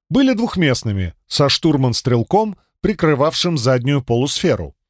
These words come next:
Позднее, когда дела стали выправляться, второго убрали, заполнив освободившееся место накопителями, примерно на треть повысившими мощность бортовых лазеров. Нам, как можно догадаться,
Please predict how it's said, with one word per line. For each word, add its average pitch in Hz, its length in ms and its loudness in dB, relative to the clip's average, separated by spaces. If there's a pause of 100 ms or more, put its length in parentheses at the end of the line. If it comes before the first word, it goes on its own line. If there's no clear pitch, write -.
(460)
Позднее, 131 540 2
когда 123 440 0
дела 135 280 0
стали 123 300 -2
выправляться, 127 840 0 (220)
второго 220 720 0
убрали, 135 720 0 (240)
заполнив 135 640 0
освободившееся 127 960 -2
место 190 480 0 (220)
накопителями, 95 880 -2 (200)
примерно 190 460 2
на 143 180 0
треть 170 380 0
повысившими 135 680 0
мощность 135 520 0
бортовых 113 540 0
лазеров. 104 500 0 (720)
Нам, 190 320 2
как 233 220 0
можно 208 320 0
догадаться, 190 720 0